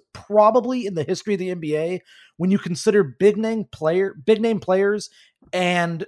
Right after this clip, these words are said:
the ownership swap and everything that transpired after that. 'Cause you could argue that at one time, the Buffalo Braves had five Hall of Fame potential players, and none of them stuck around.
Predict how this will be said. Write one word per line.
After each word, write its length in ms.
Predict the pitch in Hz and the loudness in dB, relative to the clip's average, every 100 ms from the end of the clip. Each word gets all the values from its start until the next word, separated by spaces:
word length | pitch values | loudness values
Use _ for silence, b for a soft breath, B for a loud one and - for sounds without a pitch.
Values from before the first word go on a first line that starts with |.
| _ | _
the 160 | 160 170 | -14 -4
ownership 440 | 185 226 - 247 233 | -2 0 -2 -4 -6
swap 460 | - 208 202 190 - | -4 0 2 0 -6
and 120 | 165 - | -10 -2
everything 340 | 196 220 226 226 | -2 0 -4 -4
that 120 | 214 | -4
transpired 560 | - 196 - 185 180 | -4 -6 -4 -2 0
after 220 | 170 170 165 | 0 -2 -4
that. 180 | 120 - B B B B | -8 -10 B B B B
'Cause 180 | 214 139 | -2 2
you 140 | 254 | 0
could 160 | 359 330 | 2 -2
argue 440 | 190 233 202 196 | 2 2 2 -4
that 180 | 160 185 | -2 0
at 180 | 185 175 | 0 -4
one 400 | 185 165 220 254 | -8 -2 0 -2
time, 640 | - 233 226 156 110 107 _ _ _ - | -4 -4 -2 -4 -8 -12 _ _ _ -4
the 120 | 185 | 0
Buffalo 440 | 139 226 226 240 | 6 4 4 0
Braves 400 | 190 196 202 180 | 2 2 0 -2
had 220 | - 160 | -6 -8
five 500 | - - 214 208 220 | -6 0 2 4 2
Hall 260 | 147 196 202 | 0 -4 -2
of 100 | 202 | -2
Fame 180 | 196 185 | -6 -6
potential 380 | 185 190 - 180 | -6 -6 -6 -8
players, 600 | - 180 131 113 - - _ _ _ _ _ _ _ _ _ _ - | -4 -2 -4 -8 -14 -18 _ _ _ _ _ _ _ _ _ _ -2
and 180 | 185 | 0
none 140 | 185 185 | 2 2
of 60 | |
them 120 | 170 160 | 0 -4
stuck 280 | - 151 | -4 -4
around. 360 | 127 107 95 95 | -4 -8 -10 -16